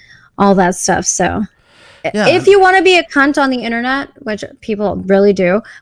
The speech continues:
Speaker 1: please
Speaker 2: Mm.
Speaker 1: be a fucking nice person to your family and your friends. And if you can't,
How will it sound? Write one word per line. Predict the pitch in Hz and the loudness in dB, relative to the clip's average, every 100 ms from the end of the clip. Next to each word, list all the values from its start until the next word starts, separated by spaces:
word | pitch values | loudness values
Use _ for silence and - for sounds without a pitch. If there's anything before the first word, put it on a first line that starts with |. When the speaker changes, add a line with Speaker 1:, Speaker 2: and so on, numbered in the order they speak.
| - | -4
Speaker 1:
please | 349 381 349 | 2 2 2
Speaker 2:
Mm. | 175 214 208 | -2 -6 -2
Speaker 1:
be | 254 269 285 | 2 2 2
a | 233 | 0
fucking | - 233 226 196 | -4 -6 -4 -4
nice | 180 190 - | -2 -4 -6
person | 185 180 180 | -8 -8 -6
to | 190 | -6
your | 175 | -6
family | 175 175 185 175 | -6 -6 -6 -6
and | 180 | -6
your | 190 | -8
friends. | - 175 180 196 | -4 -2 -2 -2
And | - 208 | 0 0
if | 208 | 0
you | 220 | -2
can't, | - 233 240 294 | 0 0 2 0